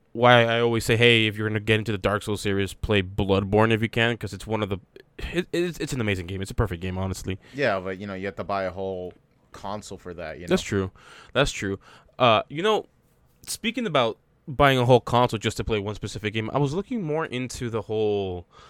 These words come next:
Speaker 1: uh, piracy thing and the, i-, i-, is it really bad to, to emulate a game? And honestly, I can see the, the legal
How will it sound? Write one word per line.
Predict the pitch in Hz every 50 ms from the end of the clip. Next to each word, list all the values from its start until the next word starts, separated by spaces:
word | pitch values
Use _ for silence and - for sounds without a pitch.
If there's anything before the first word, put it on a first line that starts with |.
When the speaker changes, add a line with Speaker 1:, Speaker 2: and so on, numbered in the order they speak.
| - - _ _ _ _ _ - 101
Speaker 1:
uh, | 104 101 101 98 95 95 92 90 90 90 - _ _ _ _ _ _ _ _ _ _ _ _ -
piracy | - - 104 107 113 120 - - 135 113
thing | 110 139 135 143 147 156 - _ _ _ _ -
and | 113 113 110 107 104 101
the, | 110 110 107 104 101 98 98 95 90 90 - - _ -
i-, | 127
i-, | 127 123 -
is | - 127 131 - - 131 127 117 117 131
it | 131 120 117 - _ _ _ -
really | 165 139 127 131 147 151 151 165 160
bad | 123 - 120 120 120 127 127 131 - _ -
to, | - 131 113 107 104 95 - _ _ -
to | - 123 107 104 101 98 98 98 95 92 90 87 - -
emulate | 120 117 117 113 113 113 107
a | 104
game? | 95 98 95 92 90 87 - _ - - - - - - - - -
And | - 127 123 127 120 117 117 107 - - _ _ -
honestly, | 113 117 120 135 165 160 - - 185 196 196 196 185 - _ _ _ _ _ _ _ _ _ _ _ -
I | 131 135
can | - - 123 117
see | - - 147 175 196 208 190 165 135 110 101 90 - -
the, | 117
the | 113 117 110
legal | 107 107 110 110 107 117 120 123 120 120 -